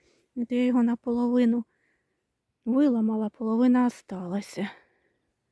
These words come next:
Поки що не, не дійшла висновку, може, на експеримент оставлю ті пару гілочок.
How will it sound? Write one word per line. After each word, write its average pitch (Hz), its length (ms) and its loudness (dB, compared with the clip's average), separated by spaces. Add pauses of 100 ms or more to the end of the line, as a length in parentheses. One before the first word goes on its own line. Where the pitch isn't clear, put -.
(4000)
Поки 240 300 -8
що 233 300 -2 (400)
не, 233 300 0
не 247 260 4
дійшла 220 500 0
висновку, 214 580 -2
може, 220 300 0
на 214 180 2
експеримент 233 760 0
оставлю 208 520 -6
ті - 140 -8
пару 208 340 -6
гілочок. 220 640 -4